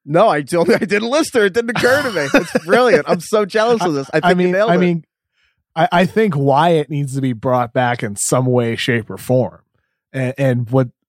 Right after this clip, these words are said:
Speaker 2: what you're, what you're suggesting, Shoemaker, makes logical sense, that she would split her personality and or she would just recreate herself from her own memory. 'Cause you can do that, right? Just fact checking here. You can recreate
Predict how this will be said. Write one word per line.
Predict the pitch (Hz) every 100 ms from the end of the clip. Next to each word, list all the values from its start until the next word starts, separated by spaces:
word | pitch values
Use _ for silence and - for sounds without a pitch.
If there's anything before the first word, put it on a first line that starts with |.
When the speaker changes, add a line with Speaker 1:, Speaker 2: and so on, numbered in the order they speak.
| -
Speaker 2:
what | 147 131
you're, | 151 147 -
what | 160 139
you're | 143 156
suggesting, | 147 120 156 - 135
Shoemaker, | 110 127 120 120 123 117
makes | 123 120 131
logical | 127 131 127 117
sense, | 110 - 147 127 92 - - _ _
that | 127
she | - 143
would | 120
split | - - 185 160
her | 160 151
personality | 165 151 151 147 143 143 139 143 -
and | 165 170 151
or | 139 151 143 131 123 _ _ _
she | - - 160
would | 143
just | 127 139 127 -
recreate | 143 165 170 - 151 147 147 147
herself | - 160 135 - 143 127
from | - 120
her | 117 123
own | 117 117
memory. | 135 117 113
'Cause | 147
you | 175 208
can | 202
do | 214
that, | 147 113 104
right? | 123 135 147 _ _
Just | - 143 -
fact | 147 131
checking | 151 147 151
here. | 156 151 156 _ _ _ 143
You |
can | 135 123
recreate | 123 156 - 147 147 151